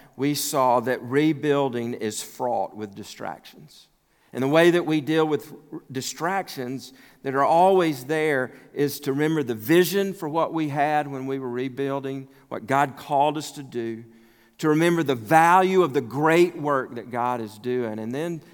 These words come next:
think about the victory that God's gonna bring. One day we'll be able to look back and see what God has done, and that'll help us deal with distractions that come when we're trying to rebuild. This morning in Nehemiah chapter eight, I want us to see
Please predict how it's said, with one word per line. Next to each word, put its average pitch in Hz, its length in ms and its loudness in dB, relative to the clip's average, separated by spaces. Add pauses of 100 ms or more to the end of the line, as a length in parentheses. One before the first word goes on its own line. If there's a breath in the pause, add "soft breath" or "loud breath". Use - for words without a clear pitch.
(100)
think 170 200 -8
about 160 300 -6
the 151 60 -8
victory 131 600 -16 (480 soft breath)
that - 180 -16
God's 135 320 0
gonna 127 240 -6
bring. 120 320 -8
One 127 160 -6
day 123 140 -4
we'll 120 160 -8
be 120 180 -6
able 117 140 -6
to 110 60 -10
look 110 280 -8
back 113 360 -4
and 104 120 -12
see 127 200 -10
what 113 280 -6
God 117 240 -6
has 104 160 -12
done, 120 380 -4
and 107 120 -6
that'll 117 280 0 (300 loud breath)
help 131 220 -6
us 120 140 -8
deal 127 420 -6
with 110 200 -10
distractions 110 1200 -12 (960)
that 110 200 -12
come 107 440 -6 (340 soft breath)
when 113 120 -6
we're 110 80 -6
trying 110 380 -8
to 98 80 -12
rebuild. 101 580 -10 (600 soft breath)
This 139 200 -2
morning 165 380 4
in 135 160 2
Nehemiah 147 540 2
chapter 139 440 -2
eight, 120 240 -2
I 120 100 0
want 127 180 -2
us 120 120 -8
to 127 120 -8
see 139 480 -4